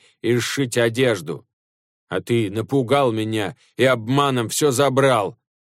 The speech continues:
Верни хоть сколько-нибудь». «Ни полгроша тебе не достанется»,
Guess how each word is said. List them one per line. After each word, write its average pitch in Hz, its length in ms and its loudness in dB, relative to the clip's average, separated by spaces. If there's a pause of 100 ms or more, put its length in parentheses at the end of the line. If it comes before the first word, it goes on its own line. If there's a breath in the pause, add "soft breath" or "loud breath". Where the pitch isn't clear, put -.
(300)
Верни 147 540 2
хоть 127 260 -2
сколько-нибудь». 127 1040 0 (640)
«Ни - 160 -6
полгроша 165 760 0
тебе 98 300 -4
не 104 120 -6
достанется», 98 840 -2